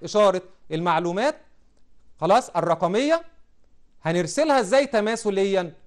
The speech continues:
أو لاسلكيًا؟ الإشارة الرقمية هنا لا يمكن إرسالها لاسلكيًا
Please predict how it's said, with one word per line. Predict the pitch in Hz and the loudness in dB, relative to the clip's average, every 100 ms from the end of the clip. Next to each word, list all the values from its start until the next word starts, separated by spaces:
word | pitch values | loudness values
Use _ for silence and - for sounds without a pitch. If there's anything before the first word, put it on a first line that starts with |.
| _ - _ - | _ -20 _ 2
أو | 190 | 2
لاسلكيًا؟ | 202 226 226 190 202 196 180 160 - - - - - 156 | 2 0 -2 -2 -2 0 -2 -4 -18 -20 -20 -20 -12 -8
الإشارة | 180 262 302 | -2 4 4
الرقمية | 247 214 202 247 254 247 | 4 0 -2 0 0 0
هنا | 262 | -2
لا | 247 | 0
يمكن | 269 269 254 208 | 0 -2 -6 -6
إرسالها | 175 226 220 185 | -4 0 2 2
لاسلكيًا | 214 269 262 220 269 285 285 | 2 0 -2 -6 -4 -2 -2